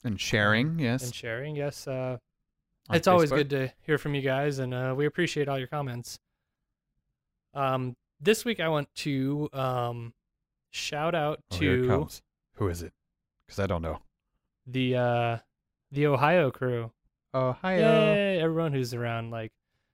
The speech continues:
Speaker 2: Medina and Cleveland, that whole area.
Speaker 1: Are we saying the Japanese wor-, Ohio, or just
Speaker 2: No, not Ohio. Not like
Speaker 1: <laughs>
Speaker 2: Ohio gozaimasu.
Speaker 1: Yeah.
Speaker 2: No. No, the state Ohio,
Speaker 1: <laughs> I
Speaker 2: way over there. And, uh,
Speaker 1: <laughs>
Speaker 2: mostly because, um,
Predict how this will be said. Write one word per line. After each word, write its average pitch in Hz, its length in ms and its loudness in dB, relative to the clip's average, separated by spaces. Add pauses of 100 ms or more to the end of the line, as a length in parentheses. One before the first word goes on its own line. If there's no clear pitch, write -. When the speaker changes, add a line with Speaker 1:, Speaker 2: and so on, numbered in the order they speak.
(340)
Speaker 2:
Medina 120 960 -2
and 107 680 -10
Cleveland, 123 720 -2
that 127 140 -4
whole 131 160 -2
area. 123 440 -2 (240)
Speaker 1:
Are 127 80 2
we 127 60 4
saying 127 260 0
the 113 80 2
Japanese 113 520 0
wor-, 113 160 -4 (720)
Ohio, 127 500 2
or 113 240 0
just 107 320 -6 (300)
Speaker 2:
No, 127 240 2
not 120 200 -4
Ohio. 117 560 -4
Not 151 160 4
like 147 40 4
Speaker 1:
<laughs> 139 280 -2
Speaker 2:
Ohio 185 300 2
gozaimasu. 165 540 -4
Speaker 1:
Yeah. 151 460 6 (420)
Speaker 2:
No. 226 120 2
No, 139 80 6
the 151 120 2
state 202 260 6
Ohio, 123 360 6
Speaker 1:
<laughs> 117 40 -2
I 139 160 6
Speaker 2:
way 151 160 2
over 151 140 4
there. 120 260 -4 (220)
And, 143 260 4
uh, 135 200 4 (180)
Speaker 1:
<laughs> - 200 -8
Speaker 2:
mostly 226 280 8
because, 160 460 4
um, 131 520 2